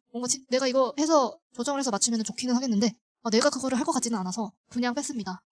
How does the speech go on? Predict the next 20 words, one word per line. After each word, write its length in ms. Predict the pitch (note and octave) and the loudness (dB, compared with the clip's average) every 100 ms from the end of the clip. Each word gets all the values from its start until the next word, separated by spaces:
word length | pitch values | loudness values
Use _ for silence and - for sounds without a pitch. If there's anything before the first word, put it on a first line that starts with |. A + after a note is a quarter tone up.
| _ _ | _ _
처음에는 500 | - F#4+ G4+ F4+ D#4+ | -2 2 4 4 2
진짜 320 | B3+ A#3 A#3 | 0 0 0
자동 220 | G#3 A#3+ C4 | 2 0 0
밝기 180 | A#3 | -2
조절 160 | A#3+ A3+ | -4 -6
리모컨이 380 | G#3 A3+ A3+ G#3 | -4 -2 -2 -2
기능이 260 | G#3+ G#3+ G3 | 0 0 0
있는 300 | G#3 G#3 G3 | -2 -4 -4
게 140 | F#3+ | -4
되게 120 | F#3+ | -4
좋다고 220 | G3 A#3 | -6 -6
생각했는데 540 | G#3+ B3 A3+ F#3+ F3+ G#3+ _ _ _ | -6 -4 -4 -4 -6 -10 _ _ _
그냥 240 | A3 G3 G3 | -10 -8 -6
프로그램으로 420 | D4+ C#4+ A#3+ A3 | -6 -4 -4 -4
할 80 | B3 | -6
수 60 | |
있다니까 520 | G3+ G#3 G3 G#3+ G3 - _ | -8 -10 -10 -10 -12 -14 _
이것도 180 | G3+ G3 | -20 -18
필요 140 | C4 | -16
없어졌고 260 | G3 G#3 | -14 -14